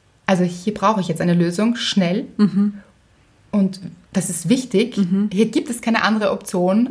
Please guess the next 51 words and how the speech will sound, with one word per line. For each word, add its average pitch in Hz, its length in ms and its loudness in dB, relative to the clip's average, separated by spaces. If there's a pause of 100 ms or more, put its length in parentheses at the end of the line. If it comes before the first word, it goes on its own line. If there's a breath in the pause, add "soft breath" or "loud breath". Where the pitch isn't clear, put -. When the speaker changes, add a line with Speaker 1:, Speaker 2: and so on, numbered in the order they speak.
Speaker 2:
Mhm. 202 60 2
Speaker 1:
als 226 160 4
eine 190 100 2
Lösung 185 340 -2
zu 165 100 -12
finden. 160 360 -8
Speaker 2:
Ja. 196 320 2 (460)
Speaker 1:
Das - 180 -6
liebe 233 140 2
ich 233 80 -6
persönlich, 214 340 -2
weiß 214 180 2
ich - 120 0
auch 202 100 0
immer, 175 140 0
dass 170 80 -4
es 170 100 -4
eine 175 140 2
Lösung 175 280 -2
gibt. 175 320 -8
Speaker 2:
Es - 140 -6
stimmt. 208 380 2 (320)
Das 214 100 -8
kenne 226 200 0
ich 202 100 0
auch. 175 240 0 (200)
Speaker 1:
Und 269 320 2
immer, 370 220 4
wenn 277 80 4
ich 269 60 0
dieses 262 260 -2
Gefühl 285 380 -4
habe, 247 260 2 (560)
ja, 190 240 0 (160)
es - 180 -8
n-, 202 220 0 (240)
gibt - 200 -8
ganz 180 200 -4
sicher 214 160 -8
eine 175 100 -2
Lösung, 165 320 -4
da 170 80 -4
muss 226 160 2
es 190 100 -2
eine 180 140 -2
Lösung 175 300 -4
geben, 175 240 -6
Speaker 2:
Mhm. 262 320 6 (240)
Speaker 1:
dann 240 180 -6
gibt - 220 -14
es 269 80 -10